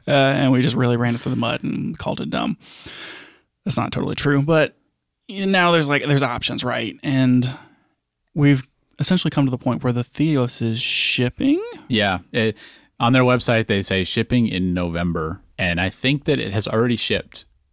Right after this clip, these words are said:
Speaker 2: overseas. I think the U S one was a little delayed 'cause of customs, but I think it's either shipping now or, like, very, very soon.
Speaker 1: Right. And the Theos was, remind me how much. It's, like, six hundred bucks for one receiver and one transmitter. Is that right?
Speaker 2: It is a little bit more than that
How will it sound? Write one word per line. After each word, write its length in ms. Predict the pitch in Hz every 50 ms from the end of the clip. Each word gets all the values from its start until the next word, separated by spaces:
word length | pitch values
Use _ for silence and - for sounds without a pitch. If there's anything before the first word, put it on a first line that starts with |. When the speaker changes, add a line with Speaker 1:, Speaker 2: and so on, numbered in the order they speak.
| _ -
Speaker 2:
overseas. 760 | 101 101 85 90 82 - - 113 98 80 76 73 69 - 90
I 60 | 82
think 220 | - 98 85 -
the 80 | 95 90
U 200 | 87 92 95 90
S 240 | 90 90 - - -
one 260 | 95 87 85 82 82 82
was 260 | 82 78 - - -
a 80 | 98
little 220 | 92 87 82 80 73
delayed 340 | - 85 82 80 80 78 -
'cause 140 | - -
of 100 | 85 82
customs, 480 | - - 82 - - - 82 82 82 -
but 140 | - 87 85
I 80 | 82
think 240 | - - 123 123 -
it's 120 | 127 - -
either 240 | 107 98 92 92 85
shipping 400 | - - 95 - 87 85 82 87
now 340 | 95 95 104 107 104 104 104
or, 220 | 101 - 90 85
like, 300 | 85 78 78 76 - - _ _ _ -
very, 420 | 85 85 76 87 87 87 82 82
very 240 | 78 82 80 80 76
soon. 300 | - - - - 131 127 - _ _ _ _ _ _ - - -
Speaker 1:
Right. 160 | - - -
And 160 | - 160 147 135
the 80 | 135
Theos 400 | - - 214 247 233 190 - -
was, 600 | 139 131 131 127 123 123 123 120 120 117 - - - _ _ -
remind 340 | 143 143 151 156 151 147 147
me 80 | 139
how 160 | 131 131 120
much. 260 | 113 113 113 - - -
It's, 160 | 131 - -
like, 160 | 123 117 - - - - - -
six 260 | - - - 143 -
hundred 260 | - 147 139 147 135 135
bucks 300 | 135 131 131 - - -
for 200 | - 135 131 123
one 380 | 123 117 120 127 127 127 131
receiver 480 | 127 127 - - 135 131 131 131 127 127
and 160 | 127 127 123
one 220 | 123 123 127 127 127
transmitter. 500 | - 131 127 131 139 - 170 175 180 190
Is 100 | 170 143
that 120 | 135 -
right? 160 | - 143 156
Speaker 2:
It 60 | - 127
is 180 | 139 143 131
a 60 | 160
little 200 | 156 151 147 143
bit 140 | 127 139 139
more 220 | 131 123 113 107 98
than 180 | 95 95 92
that 380 | 92 92 90 87 87 90 95